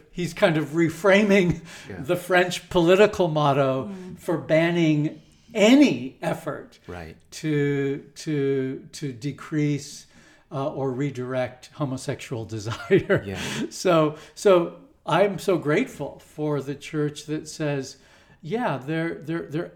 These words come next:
Speaker 1: actually is something amiss here, and there's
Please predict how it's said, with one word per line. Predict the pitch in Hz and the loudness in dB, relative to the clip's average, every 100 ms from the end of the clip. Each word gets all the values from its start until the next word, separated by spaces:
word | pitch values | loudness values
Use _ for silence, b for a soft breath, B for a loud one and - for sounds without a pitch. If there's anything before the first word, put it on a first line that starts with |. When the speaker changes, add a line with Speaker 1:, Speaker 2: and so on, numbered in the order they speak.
| - | -8
Speaker 1:
actually | 202 - 226 202 180 | -8 -6 -4 0 0
is | 190 190 | -2 -2
something | - 160 151 165 143 131 b b b - | -4 -4 -2 -2 -2 -4 b b b -4
amiss | 139 131 175 220 - | 0 2 2 0 -8
here, | - 139 123 117 131 - b b b b - | -6 -2 0 -2 -4 -10 b b b b -2
and | 151 151 | 0 2
there's | 151 151 147 - | 2 2 0 -4